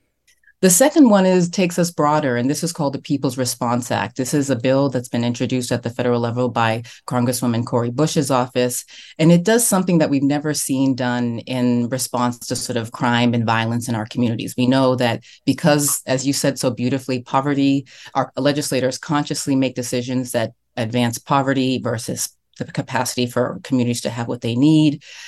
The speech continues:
They, um, create policies that are not rooted in evidence, but rooted in these archaic practices of, of criminalizing communities that don't look like their own. Um, we see Cori Bush's bill effectively create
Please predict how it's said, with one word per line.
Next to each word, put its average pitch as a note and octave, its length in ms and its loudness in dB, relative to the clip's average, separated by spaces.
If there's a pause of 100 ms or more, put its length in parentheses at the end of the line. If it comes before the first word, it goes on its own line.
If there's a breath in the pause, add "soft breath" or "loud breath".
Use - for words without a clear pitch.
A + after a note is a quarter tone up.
(220 loud breath)
They, A#2 500 0
um, A#2+ 260 -2
create A#2+ 400 -2
policies B2 460 0
that A#2+ 100 0
are A#2 40 0
not A#2 220 0
rooted A#2 220 -2
in A2+ 140 -2
evidence, C#3 500 0
but - 180 -6
rooted A#2+ 240 -2
in A#2 80 0
these A#2+ 160 -4
archaic B2 500 -2
practices A#2+ 560 -4
of, B2 220 -8 (180)
of A2+ 280 -2 (100)
criminalizing C3+ 920 2
communities B2 600 -2 (220 loud breath)
that A#2 140 -4
don't - 180 -4
look B2 200 -2
like A2+ 180 -6
their A#2 160 -2
own. D3 420 4 (460 loud breath)
Um, B2 440 0
we D3 480 0
see G3 380 0
Cori C#3+ 300 0
Bush's B2+ 480 -4
bill C#3+ 380 2
effectively B2+ 760 -2
create C3+ 600 0